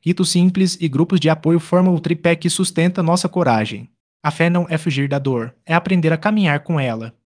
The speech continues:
Grupos de apoio espiritual e terapia de grupo, compartilhar histórias com quem entende o peso facilita pequenos milagres. Grupos de apoio espiritual oferecem empatia e pertencimento. Terapia de grupo ajuda a ver padrões de comportamento que alimentam a dor.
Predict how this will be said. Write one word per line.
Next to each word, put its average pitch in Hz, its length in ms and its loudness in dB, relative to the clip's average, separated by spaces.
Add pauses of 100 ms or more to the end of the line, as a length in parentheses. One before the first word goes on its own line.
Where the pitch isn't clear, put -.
(160)
Grupos 175 320 0
de 131 100 -2
apoio 160 300 0
espiritual 180 720 0
e 190 80 -2
terapia 185 440 0
de 156 100 0
grupo, 165 280 -2
compartilhar 196 760 0
histórias 170 460 -2
com 180 180 -2
quem 190 220 0
entende 135 340 -2
o 147 40 0
peso 160 300 -2
facilita 160 600 -2
pequenos 190 440 0
milagres. 147 800 -2 (360)
Grupos 202 300 2
de 143 100 0
apoio 160 300 0
espiritual 180 520 2
oferecem 180 440 2
empatia 180 640 0
e 160 60 -2
pertencimento. 180 800 -2 (280)
Terapia 190 360 0
de 180 100 2
grupo 160 280 0
ajuda 170 260 4
a - 20 2
ver 156 200 4
padrões 123 420 0
de 156 100 -4
comportamento 170 800 -2
que - 100 -2
alimentam 175 520 2
a 143 60 4
dor. 123 380 -2